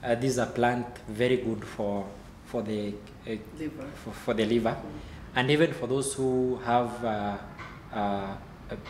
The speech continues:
Speaker 1: if you have a patient or if you are a patient also who has undergone through either radiotherapy or chemotherapy,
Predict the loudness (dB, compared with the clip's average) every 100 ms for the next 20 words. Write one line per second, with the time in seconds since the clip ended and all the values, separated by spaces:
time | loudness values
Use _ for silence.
0 | -4 4 6 8 6 6 4 4 4 2
1 | 2 -2 -2 -2 -2 0 2 2 2 2
2 | 4 4 4 0 -2 0 0 0 -2 0
3 | 0 -2 -8 -12 -10 2 4 6 4 4
4 | 2 2 2 2 0 -2 -2 0 0 2
5 | 0